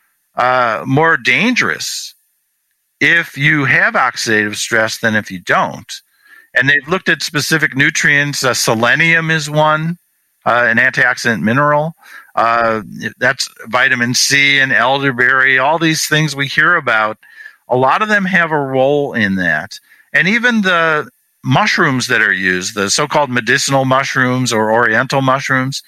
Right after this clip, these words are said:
uh, they ha-, their cell walls are beta glucans,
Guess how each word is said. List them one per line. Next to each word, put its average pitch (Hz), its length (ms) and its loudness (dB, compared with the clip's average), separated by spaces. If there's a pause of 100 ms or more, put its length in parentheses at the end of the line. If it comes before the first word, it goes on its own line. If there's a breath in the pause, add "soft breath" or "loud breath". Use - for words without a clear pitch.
(640 loud breath)
uh, 135 400 0 (520)
they 160 280 0
ha-, 220 220 -2
their 160 240 0
cell 196 360 -2
walls 143 380 2
are 131 100 0
beta 131 280 0
glucans, 101 800 -4